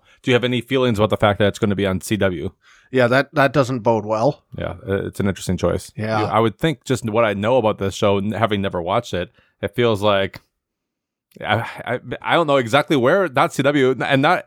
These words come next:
Speaker 1: necessarily H B O, but maybe H B O.
Speaker 2: It feels like an H B O
Speaker 1: Yeah.
Speaker 2: show.
Speaker 1: Okay.
Speaker 2: Or a Netflix show.
Speaker 1: Uh, do you wanna talk about another show that you and I watched, uh,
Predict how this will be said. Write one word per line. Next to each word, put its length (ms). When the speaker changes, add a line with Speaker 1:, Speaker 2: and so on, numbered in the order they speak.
Speaker 1:
necessarily 440
H 160
B 120
O, 160
but 120
maybe 320
H 180
B 100
O. 140
Speaker 2:
It 40
feels 280
like 180
an 100
H 240
B 140
O 80
Speaker 1:
Yeah. 180
Speaker 2:
show. 260
Speaker 1:
Okay. 240
Speaker 2:
Or 260
a 40
Netflix 560
show. 420
Speaker 1:
Uh, 200
do 40
you 40
wanna 80
talk 100
about 160
another 220
show 140
that 100
you 80
and 80
I 60
watched, 520
uh, 300